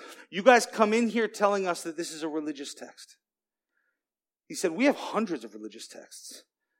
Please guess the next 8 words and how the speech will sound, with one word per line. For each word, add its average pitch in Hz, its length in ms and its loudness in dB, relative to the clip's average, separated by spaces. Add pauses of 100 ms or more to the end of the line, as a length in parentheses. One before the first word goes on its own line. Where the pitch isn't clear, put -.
(140)
This 214 140 -4
is 143 120 -8
not 139 220 -6
a 110 40 -8
religious 104 380 -14
text. - 440 -20 (1900)
This 214 280 2
book 190 340 6